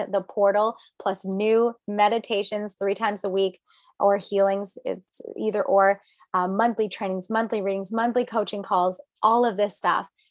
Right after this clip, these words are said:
for you there with like-minded people for less than a dollar a day per month. Or if you're a light worker and a healer and you wanna go deeper with being able to hold sacred spaces for your clients and your audience in this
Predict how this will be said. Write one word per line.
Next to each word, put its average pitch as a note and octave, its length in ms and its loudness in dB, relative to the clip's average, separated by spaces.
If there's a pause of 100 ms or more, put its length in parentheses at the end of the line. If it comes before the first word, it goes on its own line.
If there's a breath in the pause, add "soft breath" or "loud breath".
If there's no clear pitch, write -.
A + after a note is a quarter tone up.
(280)
for A3+ 300 2
you G3 500 -4 (120)
there F3 480 0
with G#3+ 100 -8
like-minded G3+ 880 -2
people F#3 560 -4
for G3 100 0
less F#3+ 320 -2
than G3+ 120 -8
a G#3 60 -6
dollar F3+ 320 0
a F3 60 -2
day E3+ 160 -2
per - 160 -14
month. E3+ 260 -2 (480)
Or G#3+ 340 4 (240 loud breath)
if F#3 100 -8
you're G3 120 2
a F#3 80 0
light F#3+ 220 2
worker G#3+ 260 -6
and F#3 100 -6
a F#3 40 -6
healer A3 540 0
and G3 160 -2
you G3+ 80 -4
wanna A3 260 -2
go C#4 120 0
deeper G3+ 320 -6
with F#3+ 180 -2
being F3+ 160 -4
able F#3+ 240 -2
to G3+ 100 -16 (160)
hold G#3+ 380 0
sacred G3 420 -2
spaces F#3 600 -2 (320 loud breath)
for G#3 80 0
your G3 160 0
clients G3 600 -2
and G#3 140 -8
your F#3+ 180 -6
audience G3 480 -2
in G3 140 -4
this F#3 220 -4